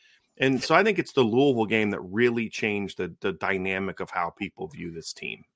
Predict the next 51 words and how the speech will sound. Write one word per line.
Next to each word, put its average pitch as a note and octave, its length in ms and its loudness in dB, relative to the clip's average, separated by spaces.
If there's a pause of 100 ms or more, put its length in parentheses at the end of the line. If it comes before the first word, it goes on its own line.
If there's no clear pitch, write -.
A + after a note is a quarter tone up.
It G2+ 200 0
really G#2 260 0
was. F2+ 340 -2
If - 120 -18
they G#2+ 140 0
go C3 120 2
out B2+ 140 6
there A2+ 80 0
and G2 100 -6
handle G#2+ 240 -2
their F#2+ 80 -2
business F#2 420 -4
against F#2 240 -12
Louisville, G2 300 0
and C#3 80 0
they G3 140 4
are F3+ 100 4
a C3 60 0
good G#2+ 160 0
football F#2+ 260 -2
team, D#2+ 300 -10
it's - 120 -10
not E3 200 2
one C3+ 160 4
that A2+ 60 -2
should C3 160 2
have G#2 80 -4
beaten G#2+ 160 -4
Notre F#2 140 0
Dame, D#2+ 220 -4
though. - 140 -20 (800)
Then A#2 160 2
all B2 80 6
of A2 60 0
a G#2 40 -6
sudden A2+ 240 4
you G#2 60 0
go A2+ 100 2
into A2 120 0
this G2 120 -4
game A2 220 0
against G2 260 -2
a E2+ 100 -2
reeling G2+ 680 4
U G2 220 0
S F2+ 120 -4
C F#2+ 140 -6
defense D#2 680 -10 (480)
that G2 300 0
can't - 280 -6
stop. G2+ 320 2